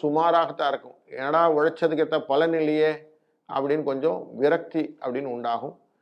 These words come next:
இது கொஞ்சம் எல்லா விஷயத்தையும் கொஞ்சம் தள்ளி போட வைக்கும். குடும்பத்தை நிர்வகிக்கும் பெண்களுக்கு கொஞ்சம் மகிழ்ச்சி தரும் வாரம்.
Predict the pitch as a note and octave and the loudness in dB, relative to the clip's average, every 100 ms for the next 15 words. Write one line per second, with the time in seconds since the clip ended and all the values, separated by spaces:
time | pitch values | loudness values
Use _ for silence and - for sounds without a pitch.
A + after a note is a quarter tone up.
0 | _ _ C#3 D3+ D#3 C#3+ D3 F3+ A3 - | _ _ -4 -2 0 0 0 -2 -6 -14
1 | _ _ _ _ _ _ - C#3+ E3 F#3+ | _ _ _ _ _ _ -2 2 4 4
2 | F#3 F3+ F#3+ G3 F3 D3 D#3+ G3 G#3+ E3 | 4 2 2 0 0 2 4 4 4 2
3 | C3+ A2+ - - _ _ _ _ _ _ | 0 -2 -10 -20 _ _ _ _ _ _
4 | _ _ _ _ _ _ _ - F3+ B3+ | _ _ _ _ _ _ _ 6 8 10
5 | C#4 C4+ A#3 A3 A3 F3+ F#3 G3 G3+ G#3 | 10 10 10 10 10 8 2 2 4 4
6 | G3+ G#3+ G#3+ F#3+ F3 D3+ D3+ A3 C4 B3 | 6 6 6 2 2 2 4 4 6 8
7 | A#3 G#3 F#3 D#3+ C3+ - | 8 8 6 4 2 -6